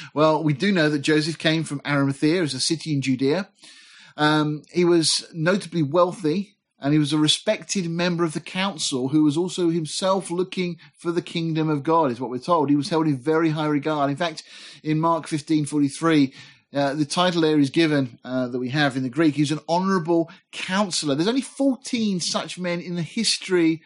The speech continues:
of the nation of Israel that are actually, uh, on record as having that title. This was an individual that was very, very highly respected. And yet we find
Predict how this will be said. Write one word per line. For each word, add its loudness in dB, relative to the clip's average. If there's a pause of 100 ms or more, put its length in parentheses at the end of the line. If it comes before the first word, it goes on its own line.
(120)
of 0
the -2
nation -2
of -2
Israel 0
that -2
are -6
actually, -2 (320)
uh, -12
on 0
record 2
as -2
having -2
that -6
title. -6 (360)
This 0
was -2
an 2
individual 0
that -4
was -2
very, 0 (100)
very 0
highly -6
respected. -8 (880)
And 2
yet 4
we 0
find 0